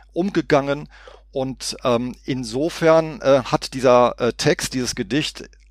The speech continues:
eine doppelte Perspektive, die ich im Untertitel auch noch einmal zusammengefasst habe, Mondesaufgang als poetologische Rede.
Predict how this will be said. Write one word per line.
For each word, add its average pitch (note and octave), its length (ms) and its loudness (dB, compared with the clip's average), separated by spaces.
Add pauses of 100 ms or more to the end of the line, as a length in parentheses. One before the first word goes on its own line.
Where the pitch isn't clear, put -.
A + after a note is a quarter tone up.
(140)
eine A#2+ 200 -2
doppelte D3 400 -2
Perspektive, D#3+ 880 -6 (420)
die C3 80 -2
ich A#2+ 100 -6
im A#2 160 -8
Untertitel D3 840 -4 (380)
auch C3+ 160 0
noch C#3+ 160 -8
einmal A#2 200 -4
zusammengefasst D3+ 760 -6
habe, B2 220 -4
Mondesaufgang B2+ 760 -4
als A#2 160 -8
poetologische G#2+ 800 -8
Rede. D3 280 2